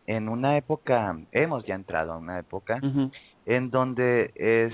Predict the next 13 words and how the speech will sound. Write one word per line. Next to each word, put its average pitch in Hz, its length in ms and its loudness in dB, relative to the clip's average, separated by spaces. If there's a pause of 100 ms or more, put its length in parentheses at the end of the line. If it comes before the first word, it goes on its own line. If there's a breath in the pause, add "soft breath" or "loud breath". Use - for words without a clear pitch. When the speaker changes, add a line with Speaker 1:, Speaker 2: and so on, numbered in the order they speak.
Speaker 1:
se 139 80 0
ha 139 400 2
develado 101 640 0 (480)
muchos 120 520 -4 (320)
misterios 104 640 0
y 110 40 -8
muchas 101 360 -6 (120)
sendas, 95 480 0
y 139 40 -4
eso 151 120 -6
está 160 200 -2
muy 135 200 -2
bien. 92 340 -2